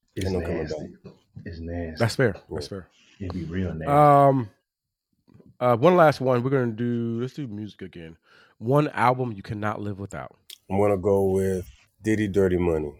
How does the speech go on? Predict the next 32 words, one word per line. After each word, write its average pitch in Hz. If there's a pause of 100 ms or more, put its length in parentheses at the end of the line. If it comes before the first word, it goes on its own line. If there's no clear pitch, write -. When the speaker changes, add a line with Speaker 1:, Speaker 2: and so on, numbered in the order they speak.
(180)
Speaker 1:
That 110
was 160
a 139
solid 117
record. 113
Speaker 3:
Okay. 147 (840)
Speaker 1:
Okay, -
that's 139
Speaker 3:
Okay. 165
Speaker 1:
the -
first 147
time 127
it's 113
ever 139
been 139
said. 107
We've 143
had 127
some 113
consistent 123
answers 110
of 98
some, 101
like, 101 (520)
Miseducation 101
of 95
Lauryn 104
Hill, 104
Blueprint, 98
things 90
like 95
that. 87